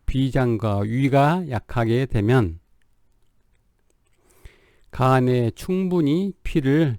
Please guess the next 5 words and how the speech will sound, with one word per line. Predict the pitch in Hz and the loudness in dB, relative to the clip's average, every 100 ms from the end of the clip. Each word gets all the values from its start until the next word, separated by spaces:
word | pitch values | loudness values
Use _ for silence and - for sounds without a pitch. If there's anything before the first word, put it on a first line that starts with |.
| - | -6
저장하지 | - 123 123 113 107 - 143 156 | -2 0 2 0 -2 -2 -4 -4
못하게 | 143 113 113 120 110 117 147 | -4 -4 2 2 4 4 2
되죠. | - 101 120 127 95 73 _ _ _ _ _ _ _ _ _ _ _ _ _ _ _ _ _ _ - - _ - | 2 0 4 4 4 -2 _ _ _ _ _ _ _ _ _ _ _ _ _ _ _ _ _ _ -20 -20 _ -20
그러한 | - 143 165 175 139 143 143 165 180 | -2 6 8 8 8 6 4 4 0
상태에 | - 165 180 - 151 117 127 147 82 | 0 0 4 6 6 4 4 2 0